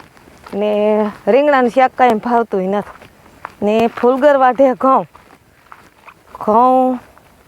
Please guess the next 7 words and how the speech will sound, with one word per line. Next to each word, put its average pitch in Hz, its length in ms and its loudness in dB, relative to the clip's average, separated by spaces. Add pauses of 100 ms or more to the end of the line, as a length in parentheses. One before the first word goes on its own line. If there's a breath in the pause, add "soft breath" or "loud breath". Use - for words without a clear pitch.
(960)
અહીં 214 220 2 (340)
મોટરની 226 440 2
ઓડી 262 200 0
છે 311 120 -8
ને 240 180 -6 (160)
એના 220 260 -6
પાસેથી 208 800 -4